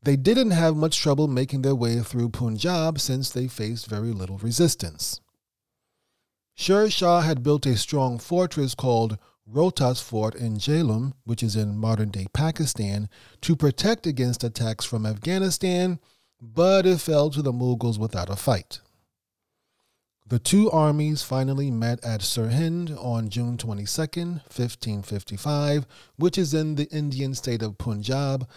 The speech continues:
about one hundred ten miles northwest of Delhi. Sikandar Shah's army was much bigger,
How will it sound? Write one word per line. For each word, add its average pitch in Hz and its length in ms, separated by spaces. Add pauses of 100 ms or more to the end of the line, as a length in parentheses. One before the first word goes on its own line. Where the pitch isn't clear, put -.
(200)
about 196 320
one 180 240
hundred 151 420
ten 139 240
miles 117 340
northwest 107 560
of 95 200
Delhi. 92 380 (1120)
Sikandar 185 600
Shah's 143 400
army 143 340
was 107 260
much 113 460
bigger, 165 520